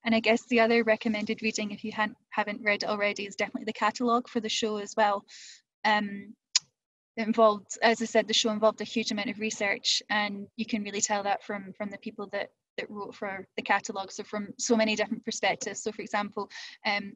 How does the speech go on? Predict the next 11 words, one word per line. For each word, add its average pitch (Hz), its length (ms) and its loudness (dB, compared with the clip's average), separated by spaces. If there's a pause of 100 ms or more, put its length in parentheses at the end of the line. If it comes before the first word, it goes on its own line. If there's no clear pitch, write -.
(120)
Steph, - 560 2
uh, 208 140 2
one 202 140 -6
of 196 60 -10
the 196 80 -8
curators, 208 680 -4
uh, 196 160 0
writing 196 220 -4
about 196 300 -4 (520)
the 220 60 4
models, 247 520 4